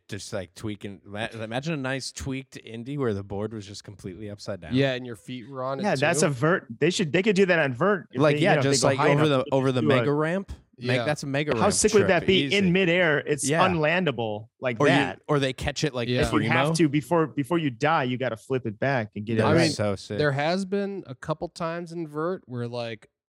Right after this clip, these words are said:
Speaker 2: Bob Burnquist has caught it accidentally mid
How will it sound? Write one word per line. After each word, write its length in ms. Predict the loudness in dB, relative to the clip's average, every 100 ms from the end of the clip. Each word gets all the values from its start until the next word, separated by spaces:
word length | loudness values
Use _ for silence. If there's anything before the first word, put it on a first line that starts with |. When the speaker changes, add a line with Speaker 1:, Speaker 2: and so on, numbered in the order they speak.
| _
Speaker 2:
Bob 280 | -2 -2 -2
Burnquist 520 | -6 -8 -6 -6 -6
has 140 | -8 -12
caught 380 | -6 -4 -2 -4
it 160 | -6 -10 _ _ _ _ _ _
accidentally 1000 | -4 -2 -2 -4 -4 -8 -8 -8 -6 -6 -8 _ _ -14
mid 540 | -8 -4 -2 -2 -4